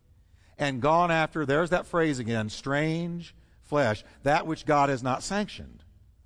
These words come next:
are set forth as an example." Now, what's an example? It's a show and tell. An example is, you remember show and tell in school? Remember?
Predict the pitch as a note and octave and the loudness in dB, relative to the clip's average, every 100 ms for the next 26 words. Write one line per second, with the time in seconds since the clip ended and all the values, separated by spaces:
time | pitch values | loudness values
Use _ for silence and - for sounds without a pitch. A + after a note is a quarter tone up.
0 | _ _ - - _ _ _ _ _ _ | _ _ -20 -20 _ _ _ _ _ _
1 | _ _ - - - - D#3 - A3 A#3+ | _ _ -20 -20 -4 2 2 4 2 2
2 | G3+ G3 F#3+ F#3+ E3+ F#3 D3+ F3+ C#3+ C3+ | 0 0 0 -2 -2 -4 0 0 0 -2
3 | B3 G#4 B3 A3 G3+ A3 - F2 C2 - | -4 -4 -4 -2 2 2 0 -6 -12 -20
4 | - - F#3 G#3+ G3 F3+ A3+ A#3+ A2 C#2 | -18 -12 -2 0 0 0 2 2 0 -8
5 | _ _ - _ _ _ _ _ _ _ | _ _ -20 _ _ _ _ _ _ _
6 | _ _ - D3+ G#3 C4 F3+ D#3 F#3 B3+ | _ _ -8 0 2 2 -2 -2 -2 -2
7 | - A3+ G#3+ G3 G3 G3+ F3 - F3 F3 | 0 0 2 4 4 2 -2 -4 -4 -4
8 | F3 - _ _ - _ _ _ _ _ | -6 -12 _ _ -20 _ _ _ _ _
9 | _ - F3 A3+ B3+ | _ -4 0 0 -2